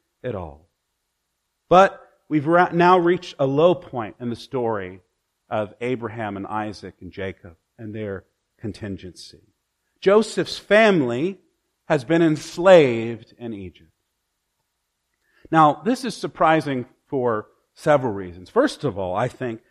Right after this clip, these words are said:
because Joseph, just a few generations prior, was the great savior of Egypt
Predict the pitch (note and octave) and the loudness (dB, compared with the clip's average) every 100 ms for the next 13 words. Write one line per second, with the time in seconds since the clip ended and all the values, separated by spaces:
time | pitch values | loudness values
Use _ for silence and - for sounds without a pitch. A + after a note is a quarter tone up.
0 | _ _ G3 - F#3+ D#3+ C3 G3+ C4+ - | _ _ -8 2 2 2 0 4 4 4
1 | D3+ A2+ - G#3 G#3 G3 - A3+ C4 F#3 | -6 -8 0 0 2 -2 -2 -4 -2 0
2 | A#3 B3 B3 B3 A3 F#3+ - G#3+ A3+ A3+ | 0 2 2 0 -4 -8 -4 2 4 4
3 | G3+ G3 - _ - B3 G#3 B3 G#3+ B3 | 2 -2 -6 _ -8 -6 -6 -6 0 2
4 | B3+ - - A#3+ C#4 D#4 C4 C4+ A#3 G3+ | 2 -6 -6 0 2 2 2 2 2 2
5 | F3 G3+ F3 C#3 A#2+ - - | -4 -4 -4 -6 -10 -12 -20